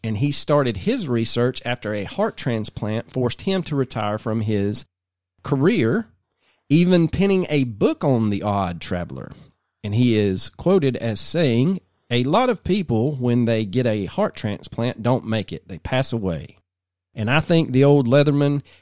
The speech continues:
gave me something to live for, and he's kept me alive," end quote. It is theorized that the Leatherman was born around eighteen thirty-nine and was first spotted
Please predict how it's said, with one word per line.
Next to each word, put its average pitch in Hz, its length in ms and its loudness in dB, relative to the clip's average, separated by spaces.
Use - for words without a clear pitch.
gave 135 260 4
me 135 140 6
something 120 440 0
to 104 60 -4
live 117 280 2
for, 117 480 2
and - 160 -8
he's 113 220 2
kept - 260 0
me 107 200 -2
alive," 87 460 -4
end 95 260 -4
quote. - 360 -12
It 180 180 6
is 277 320 2
theorized 120 1000 2
that 131 400 0
the 135 100 0
Leatherman 131 480 4
was 113 160 2
born 135 440 4
around 135 760 -2
eighteen 190 560 0
thirty-nine 160 760 2
and 127 340 2
was 110 220 2
first 170 520 0
spotted 160 540 0